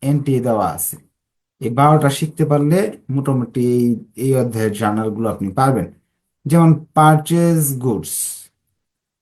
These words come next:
বা পণ্য ক্রয় করা হলো বা আসবাবপত্র ক্রয় করা হলো। On account, on account মানে ধারে। তাহলে জার্নালটা হবে পারচেজ ডেবিট, অ্যাকাউন্টস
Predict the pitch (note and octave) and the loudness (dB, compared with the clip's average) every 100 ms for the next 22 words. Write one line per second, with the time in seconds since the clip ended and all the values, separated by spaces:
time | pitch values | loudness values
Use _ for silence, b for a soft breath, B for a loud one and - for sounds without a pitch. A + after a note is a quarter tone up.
0 | _ _ A2 A#2 A#2 A2 G#2+ G#2+ - _ | _ _ -4 2 4 4 2 -2 -8 _
1 | _ _ C#3+ D#3 E3 D3+ D3+ D3+ D3 C3 | _ _ 2 4 4 2 2 2 0 -2
2 | C3+ D3 D3+ E3+ E3+ C3+ B2+ C#3 B2 B2+ | -2 -2 -2 0 0 2 2 2 -2 -6
3 | G#2+ G#2 A2+ - A2+ G#2+ G#2 F2+ F2+ D2+ | -8 -6 -6 -2 -2 -2 -4 -4 -6 -10
4 | D#2 - _ _ _ _ _ _ _ C#3 | -14 -20 _ _ _ _ _ _ _ 2
5 | D#3 D#3+ E3 - C#3+ C3+ G#2 F#2+ F2+ G2+ | 4 4 2 0 -4 -2 -2 -4 -6 -2
6 | C#3 D3 C#3 B2 B2 B2+ G#2+ G#2+ F#2 D#2+ | 0 0 0 -2 -2 -2 -4 -6 -6 -8
7 | - _ _ C#3+ D3+ D#3+ D3+ D3 C#3+ D3+ | -12 _ _ 0 2 4 4 4 4 4
8 | D3+ D3+ D3+ D3+ D3+ C3 C3 C3 D3+ D3 | 2 2 0 -2 -2 0 0 0 -2 -2
9 | C3+ D3+ E3+ F#3+ - _ _ _ _ _ | 0 0 0 -4 -8 _ _ _ _ _
10 | C3+ C#3 D3 D3+ | -8 -2 0 0